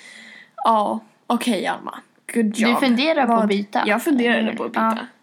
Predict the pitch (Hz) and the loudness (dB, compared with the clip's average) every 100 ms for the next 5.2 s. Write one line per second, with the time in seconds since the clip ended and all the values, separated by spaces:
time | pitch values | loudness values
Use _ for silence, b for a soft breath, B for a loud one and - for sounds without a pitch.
0 | _ b b - 185 - 170 120 202 214 | _ b b -6 -6 -4 -4 -2 -2 -2
1 | 208 196 208 196 196 180 208 190 202 180 | -2 -4 -6 -2 -2 -2 -4 -6 -6 -4
2 | 180 185 202 185 180 - - 202 196 - | -2 -2 -2 -4 -4 -8 -8 -6 -8 -6
3 | 208 208 208 240 B B B 240 220 226 | -6 -4 -6 -12 B B B -4 -2 0
4 | 226 247 240 208 190 180 175 165 160 117 | 2 2 2 -2 -6 -6 -6 -8 -8 -6
5 | 185 | -2